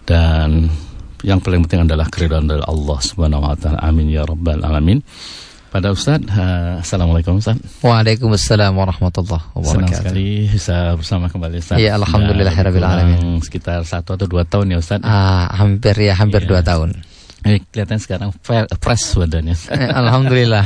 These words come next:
Speaker 2: <laughs> Alhamdulillah.
Speaker 1: Anak yang masih tetap
Speaker 2: Binikmatihi
Speaker 1: kondisi
Speaker 2: tatimu
Speaker 1: begini.
Speaker 2: salat. Insyaallah yang penting sehat.
Speaker 1: Sehat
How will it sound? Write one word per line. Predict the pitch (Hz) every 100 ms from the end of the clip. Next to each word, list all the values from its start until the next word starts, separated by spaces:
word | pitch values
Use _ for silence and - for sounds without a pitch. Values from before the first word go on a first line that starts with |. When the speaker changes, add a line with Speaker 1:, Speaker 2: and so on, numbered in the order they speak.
| - 135 131
Speaker 2:
<laughs> | 123 120 117 120
Alhamdulillah. |
Speaker 1:
Anak | 110 123 117
yang | 117
masih | 101 101
tetap | 104 117
Speaker 2:
Binikmatihi | 117 113 113 120 104 120
Speaker 1:
kondisi | 117
Speaker 2:
tatimu | 117 123 117
Speaker 1:
begini. | 101
Speaker 2:
salat. | 120 117
Insyaallah | 135 131 151 135 107
yang | 127 139
penting | 143 131
sehat. | 127 113 87
Speaker 1:
Sehat | - 123 156